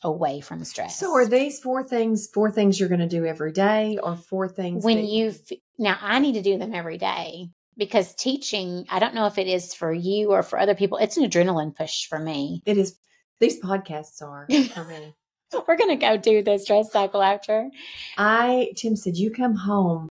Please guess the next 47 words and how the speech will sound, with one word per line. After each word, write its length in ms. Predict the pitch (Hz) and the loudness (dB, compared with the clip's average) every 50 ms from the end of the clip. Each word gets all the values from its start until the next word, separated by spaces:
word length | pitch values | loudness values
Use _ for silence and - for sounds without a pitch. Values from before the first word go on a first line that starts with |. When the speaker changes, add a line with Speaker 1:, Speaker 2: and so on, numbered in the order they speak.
| _ _ _ _ _ _ | _ _ _ _ _ _
Speaker 2:
really 800 | - 180 185 202 208 208 214 208 196 196 202 202 196 190 180 - _ _ - | -4 0 2 4 6 6 6 4 4 6 6 6 6 4 2 -2 _ _ -4
Speaker 1:
Uh-huh. 160 | 202 180 - | -4 0 0
Speaker 2:
excited." 640 | 185 196 196 - - - - 185 170 180 185 190 214 226 | 0 0 0 -2 -6 -4 -4 -4 -2 -4 -4 -4 -4 0
Speaker 1:
Excited, 400 | 240 240 170 160 180 170 156 196 208 | 2 2 2 4 2 0 0 -2 -4
yeah. 280 | 190 170 156 147 151 170 175 - _ _ - | -4 -4 -4 -6 -10 -14 -16 -16 _ _ -2
Speaker 2:
And, 260 | 196 196 190 190 180 - | 0 2 2 0 -2 -4
and, 380 | - 180 170 165 165 160 160 - - | -4 -4 -2 -2 -4 -6 -10 -16 -8
Speaker 1:
Keyed 140 | - - 214 180 | -4 -2 0 2
Speaker 2:
and 80 | 190 | 2
Speaker 1:
up. 180 | 220 214 185 - - - | 2 2 0 -2 -6 -8
Speaker 2:
keyed 300 | - - 233 247 240 214 | -4 -2 0 2 4 4
up. 400 | 202 190 220 226 190 190 180 - | 4 4 4 4 2 2 0 0
And 100 | 190 190 | 0 0
he 100 | 190 196 | 0 0
Speaker 1:
Mm-hmm. 80 | 196 | -2
Speaker 2:
said, 220 | 196 - 180 175 175 - | -2 -2 -4 -4 -4 -2
"It's 260 | - 202 196 - - | -2 -2 -2 0 2
really 240 | 220 240 262 262 220 | 2 2 2 2 -2
hard 560 | 190 185 190 196 196 185 175 165 160 165 156 _ _ - | -4 -2 0 0 0 0 -2 -4 -6 -8 -14 _ _ -10
for 80 | 170 | -10
you 240 | 170 170 175 175 180 | -8 -4 -2 -2 -2
to 60 | 175 170 | -2 -2
get 160 | 170 160 - - _ _ _ _ _ - | -6 -8 -8 -10 _ _ _ _ _ -12
calmed 320 | - - 180 175 170 165 | -4 0 0 2 2 0
down 240 | 165 160 160 160 156 | 0 -2 -4 -4 -6
to 80 | 156 | -8
go 140 | - 160 156 | -8 -6 -6
to 80 | 147 156 | -6 -6
sleep." 520 | - - - 208 202 185 160 156 165 175 - _ _ _ _ _ _ _ _ _ _ _ _ _ _ _ _ - | -8 -8 -6 -4 -4 -4 -4 -4 -6 -8 -10 _ _ _ _ _ _ _ _ _ _ _ _ _ _ _ _ 0
Speaker 1:
I 100 | 220 226 | 0 2
just 220 | 233 240 226 226 - | 2 0 -2 -2 0
Speaker 2:
But 20 | |
Speaker 1:
think 140 | - 269 247 | 0 2 2
about, 260 | 254 233 226 202 - | 2 2 2 2 2
like, 180 | 208 196 190 - - _ _ _ _ _ _ - | 0 -2 -4 -6 -10 _ _ _ _ _ _ 0
every 300 | 220 220 233 233 269 285 277 | 2 2 2 2 2 0 0
Speaker 2:
"We're 40 | 277 | -2
gonna 120 | 262 233 | -4 -6
go 60 | 202 185 | -6 -6
for 120 | - - 170 | -6 -8 -10
a 40 | 165 | -8
walk 280 | 156 151 147 151 - 165 | -8 -8 -10 -10 -10 -14
after 240 | 156 - - 165 | -16 -16 -16 -20
this." 420 | 165 - - - - - - - - - | -20 -20 -20 -20 -20 -20 -20 -20 -20 -20
Speaker 1:
That'd 160 | 170 - - - _ - | -20 -20 -20 -20 _ -20
be 80 | - - | -18 -16
good. 180 | - 151 151 - | -14 -14 -14 -14